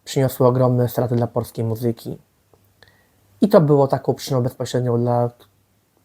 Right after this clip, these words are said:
których, dla której uznałem, że takiego vloga na temat aktualności muzycznych warto zrobić. Na szczęście muzyka to też dobre wiadomości i teraz do tych dobrych wiadomości przejdziemy.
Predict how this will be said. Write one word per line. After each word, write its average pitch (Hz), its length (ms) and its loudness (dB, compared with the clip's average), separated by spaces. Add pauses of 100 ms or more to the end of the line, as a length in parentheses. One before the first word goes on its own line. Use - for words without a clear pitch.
których, 131 760 0 (760)
dla 123 100 -6
której 143 520 2 (840)
uznałem, 127 440 0
że 120 100 -2
takiego 120 360 0 (220)
vloga 127 300 0
na 120 80 0
temat 120 380 -2
aktualności 123 640 -2
muzycznych 120 640 -6 (400)
warto 117 280 -6
zrobić. - 460 -8 (2250)
Na 196 100 8
szczęście 175 600 6
muzyka 143 300 2
to 135 80 0
też 131 140 -4
dobre 143 240 0
wiadomości 135 580 -2
i 117 100 0
teraz 120 220 -4
do 123 80 -4
tych 123 160 -4
dobrych 123 280 -2
wiadomości 120 400 -2
przejdziemy. 135 540 2